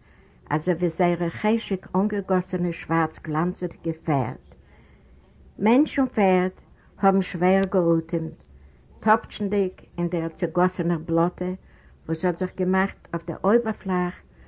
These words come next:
von dem eisverkovelten Bruck, in dem schwer verchmurten Nebel, wo es hat sich aufgehoben von den Kanalen und gelegt sich über ganz Peterburg. Von Zeit zu Zeit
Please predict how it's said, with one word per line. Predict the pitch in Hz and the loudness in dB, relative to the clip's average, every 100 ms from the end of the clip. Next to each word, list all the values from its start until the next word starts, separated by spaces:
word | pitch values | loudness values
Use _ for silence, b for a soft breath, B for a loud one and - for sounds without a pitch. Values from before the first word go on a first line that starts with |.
| b | b
von | b 175 165 | b -2 0
dem | 165 - | 0 -2
eisverkovelten | 180 202 208 - 165 - 180 180 - 165 | 0 0 -2 -6 -6 -4 -2 -4 -4 -4
Bruck, | 160 151 170 170 - - b b b b b | -2 0 0 -2 -16 -20 b b b b b
in | 156 | -4
dem | 156 160 | -2 -4
schwer | - - 196 214 220 226 | -6 -6 -2 -2 -2 -6
verchmurten | - 175 - 165 196 196 170 160 | -4 -6 -4 -2 -2 -2 -4 -2
Nebel, | 156 180 - 170 175 b b b b | 0 0 -2 -6 -6 b b b b
wo | 170 | -6
es | - | -4
hat | 170 | -4
sich | 170 - | -4 -2
aufgehoben | - 214 - 185 185 180 175 180 | 2 2 0 -2 0 0 0 -4
von | 175 160 | -4 -4
den | 160 | -4
Kanalen | 160 156 147 170 185 185 185 b b b b | -6 -4 -2 0 0 -2 -8 b b b b
und | 170 165 | -2 0
gelegt | 165 175 226 233 | 2 4 4 2
sich | - 196 - - | -4 -6 -6 -8
über | 156 160 | -4 -4
ganz | 151 165 180 190 - | 0 2 2 0 -6
Peterburg. | - 151 120 131 - 82 - - - - - - - - b b b b b | -4 -2 -2 -4 -8 -12 -14 -20 -20 -20 -20 -20 -20 -20 b b b b b
Von | - 233 | -4 -2
Zeit | 240 285 285 311 | 0 2 0 0
zu | 269 | -6
Zeit | 262 214 190 196 202 | -2 2 4 2 0